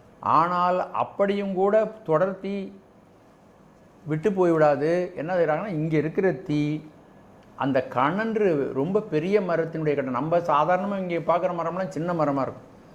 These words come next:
அங்க ஆளே கட்டி அணைக்க முடியாத பெரிய பெரிய மரங்கள், காட்டு மரங்கள் இருக்கும். அதுல எரிந்து கொண்டிருக்கின்ற அந்த கனல் இருக்கே,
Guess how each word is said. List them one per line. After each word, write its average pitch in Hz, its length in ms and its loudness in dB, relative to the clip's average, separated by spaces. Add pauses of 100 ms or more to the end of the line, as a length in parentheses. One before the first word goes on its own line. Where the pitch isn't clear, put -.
(420)
அங்க 165 340 4
ஆளே 208 460 4
கட்டி 190 300 0
அணைக்க 208 260 -4
முடியாத 190 320 2
பெரிய 190 320 -2
பெரிய 185 220 -2
மரங்கள், 175 380 -2
காட்டு 170 300 0
மரங்கள் 156 380 -6
இருக்கும். 123 400 -6 (640)
அதுல 165 380 0
எரிந்து 233 560 0
கொண்டிருக்கின்ற 196 500 -2
அந்த 147 340 2
கனல் 196 440 -2
இருக்கே, 165 720 0